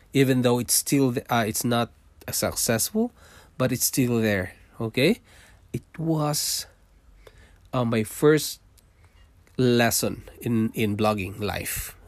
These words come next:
Okay, my life o-, on blogging. So I, I have those. Um, um, I created that blog, and then because I wanted to, you know, to create my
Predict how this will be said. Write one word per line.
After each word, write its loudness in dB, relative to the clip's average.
Okay, -2
my 0
life -4
o-, -2
on -2
blogging. -6
So -2
I, 2
I 0
have 2
those. 0
Um, 2
um, 0
I 0
created 0
that -2
blog, 0
and 2
then 2
because 2
I 2
wanted 2
to, 4
you 2
know, 0
to 0
create -2
my -2